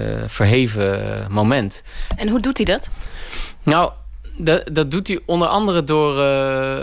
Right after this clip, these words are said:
Speaker 1: dat camerawerk van, eh, Henri Alecan, een hele, eh, fameuze, eh, cameraman. En, eh, eh, een van de dingen die die doet, eh, is, is, eh, hij,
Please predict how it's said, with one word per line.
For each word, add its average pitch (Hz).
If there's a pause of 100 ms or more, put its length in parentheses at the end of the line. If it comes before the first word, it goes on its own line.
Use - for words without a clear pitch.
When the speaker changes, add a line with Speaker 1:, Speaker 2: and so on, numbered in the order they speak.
(120)
Speaker 1:
dat 139
camerawerk 127
van, 113
eh, 110 (560)
Henri 120
Alecan, 117 (140)
een 127
hele, 107 (720)
eh, 90
fameuze, 104
eh, 90
cameraman. 123 (460)
En, 110
eh, 107
eh, 107 (460)
een 147
van 147
de 135
dingen 131
die 123
die 143
doet, 151 (500)
eh, 120
is, -
is, -
eh, 123
hij, 123